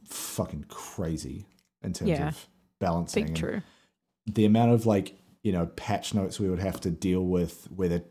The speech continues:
Speaker 1: constantly rebalancing all of the abilities and supers, like, it's, it's already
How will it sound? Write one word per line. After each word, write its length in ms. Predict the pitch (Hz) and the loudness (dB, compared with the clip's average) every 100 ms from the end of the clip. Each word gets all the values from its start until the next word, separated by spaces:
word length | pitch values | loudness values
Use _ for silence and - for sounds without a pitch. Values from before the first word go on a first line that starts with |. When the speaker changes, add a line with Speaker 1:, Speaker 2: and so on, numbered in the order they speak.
| - | -10
Speaker 1:
constantly 760 | - 104 95 - 110 78 95 | 0 0 2 -2 -2 -2 -2
rebalancing 760 | 90 101 98 101 95 98 - 98 | 0 0 0 0 0 -2 -2 -2
all 140 | 92 92 | -2 -2
of 80 | 98 | 0
the 80 | |
abilities 460 | 90 85 82 85 85 | 0 0 -2 -4 -4
and 100 | 82 | -4
supers, 560 | - 92 90 135 131 92 | -4 -4 0 0 0 -4
like, 280 | 82 - - _ _ _ _ _ _ _ _ _ - | -4 -6 -14 _ _ _ _ _ _ _ _ _ -2
it's, 180 | 104 - | 0 2
it's 240 | 147 123 | 2 6
already 280 | 135 160 | 8 8